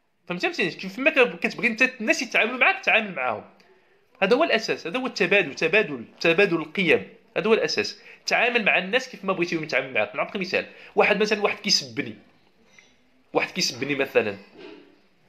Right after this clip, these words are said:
كيفاش بغاني أنني ما نسبوش؟ كيفاش بغاني أنني نحترمه؟ دابا مثلا أنا خدام عند شي واحد،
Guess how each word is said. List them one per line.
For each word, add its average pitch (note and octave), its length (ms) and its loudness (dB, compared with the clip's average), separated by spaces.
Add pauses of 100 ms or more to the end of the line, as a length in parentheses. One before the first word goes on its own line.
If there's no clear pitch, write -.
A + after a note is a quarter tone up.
(580)
كيفاش D#4 300 6
بغاني B3 340 4
أنني C4 200 4
ما C4 100 -2
نسبوش؟ A#2 600 -8 (3500)
كيفاش B3+ 180 2
بغاني A3 260 4
أنني G#3 140 2
نحترمه؟ C#3+ 520 -2 (640)
دابا F3 140 4
مثلا G3+ 220 2
أنا G3+ 100 4
خدام E3 320 0
عند B2+ 120 -4
شي - 140 -4
واحد، G#2+ 340 -2